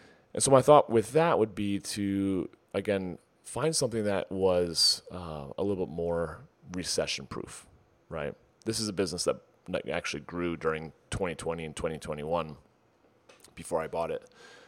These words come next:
this year in twenty twenty-two. And so for me, it's, uh, it's kind of creating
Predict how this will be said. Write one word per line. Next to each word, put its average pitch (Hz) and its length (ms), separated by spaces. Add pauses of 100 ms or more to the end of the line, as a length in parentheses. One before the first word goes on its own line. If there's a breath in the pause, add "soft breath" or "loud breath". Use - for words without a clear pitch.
(180 loud breath)
this - 180
year 76 140
in 78 80
twenty 85 200
twenty-two. 76 540 (1700 loud breath)
And 135 120
so 123 580 (100)
for - 240
me, 139 520
it's, - 540
uh, 95 480 (1160 loud breath)
it's - 120
kind - 160
of 165 80
creating 104 720